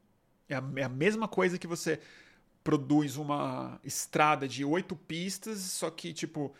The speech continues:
uma é pra baixo, uma é pra cima, aí é a funilha em uma só, aí depois tem uma ponte baixa que não passa caminhão, aí trava, trava tudo, aí vira o Mad Max, fala, "Ah, a culpa é do motorista."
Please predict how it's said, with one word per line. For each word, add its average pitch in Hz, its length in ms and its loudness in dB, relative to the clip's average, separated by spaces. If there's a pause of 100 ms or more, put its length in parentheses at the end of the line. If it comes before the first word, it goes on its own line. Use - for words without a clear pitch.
(200)
uma 147 160 -2
é - 20 -4
pra 151 160 0
baixo, 175 420 4
uma 160 80 -6
é - 20 -6
pra 139 160 -4
cima, 180 720 -4 (220)
aí 147 340 4
é 143 120 2
a 139 60 4
funilha 151 480 -4
em 147 80 -4
uma 139 200 -4
só, 180 560 4 (140)
aí 139 80 -6
depois 139 200 -4
tem 147 100 -6
uma 139 80 0
ponte 143 380 0
baixa 160 480 4
que - 80 -8
não 143 100 -6
passa 139 240 -2
caminhão, 147 460 -2
aí 185 100 2
trava, 160 520 4
trava 160 480 4
tudo, 208 460 -2 (380)
aí 151 140 2
vira 165 180 4
o 170 120 6
Mad 151 300 2
Max, 165 480 2
fala, 208 200 4
"Ah, 160 320 4
a 151 40 2
culpa 156 220 -2
é - 20 -2
do 139 100 -2
motorista." 143 680 -4